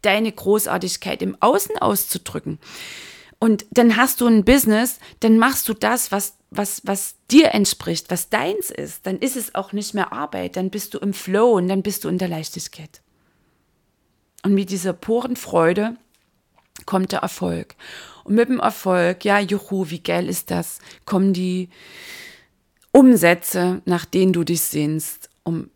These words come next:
echt ein Leben führen zu können, in purer Fülle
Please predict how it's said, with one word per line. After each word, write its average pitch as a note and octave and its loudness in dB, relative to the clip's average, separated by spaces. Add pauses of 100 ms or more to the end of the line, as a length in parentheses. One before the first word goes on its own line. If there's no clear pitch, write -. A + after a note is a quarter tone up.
echt - -4
ein F3 2
Leben F3 0
führen E3+ 0
zu - -8
können, F3+ -8 (580)
in A#3 2 (240)
purer F#3+ 2
Fülle F#3+ -2